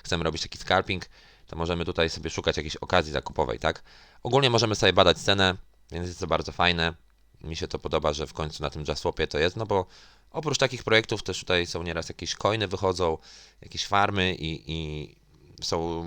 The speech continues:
naprawdę tutaj nieraz pompy, więc bardzo to ułatwia jakby, mm, sprawdzanie,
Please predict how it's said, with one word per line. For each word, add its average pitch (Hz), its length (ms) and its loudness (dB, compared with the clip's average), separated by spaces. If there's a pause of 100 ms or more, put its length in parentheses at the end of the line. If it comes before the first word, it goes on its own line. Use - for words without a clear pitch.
naprawdę 85 420 -2
tutaj 85 160 -6
nieraz 82 220 -4
pompy, 123 300 -2
więc 107 380 -6 (440)
bardzo 131 340 4
to 117 120 0
ułatwia 101 500 2 (420)
jakby, 80 760 -2
mm, 73 320 -8
sprawdzanie, 78 720 0